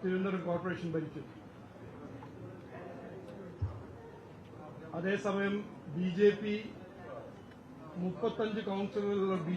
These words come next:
ജെ പി പ്രതിപക്ഷ പാർട്ടിയായിരുന്നു. കഴിഞ്ഞ അഞ്ചു കൊല്ലം നമ്മൾ മുപ്പത്തഞ്ച് കൗൺസിലർമാർ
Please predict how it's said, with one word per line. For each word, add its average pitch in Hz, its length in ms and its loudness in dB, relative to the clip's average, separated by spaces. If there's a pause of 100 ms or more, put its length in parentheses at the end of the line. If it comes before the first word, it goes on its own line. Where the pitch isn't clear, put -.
ജെ 208 160 8
പി 190 100 0 (1600)
പ്രതിപക്ഷ 185 480 2 (100)
പാർട്ടിയായിരുന്നു. 190 640 4 (960)
കഴിഞ്ഞ 185 340 4
അഞ്ചു 196 240 4
കൊല്ലം 196 320 4 (2000)
നമ്മൾ 175 180 0 (140)
മുപ്പത്തഞ്ച് 208 560 6
കൗൺസിലർമാർ 190 640 2